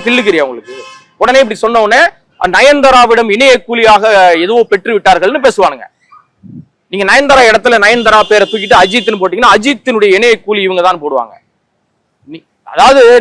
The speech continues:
நியாயம் இருக்கிற பட்சத்துல யாராக இருந்தாலும் அதை சொல்லலாம், சுட்டி காட்டலாம்.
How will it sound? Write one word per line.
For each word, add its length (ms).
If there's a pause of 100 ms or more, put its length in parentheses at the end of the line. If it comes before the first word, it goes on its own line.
(200)
நியாயம் 480
இருக்கிற 320
பட்சத்துல 420 (140)
யாராக 340 (100)
இருந்தாலும் 440
அதை 100 (100)
சொல்லலாம், 400
சுட்டி 180
காட்டலாம். 360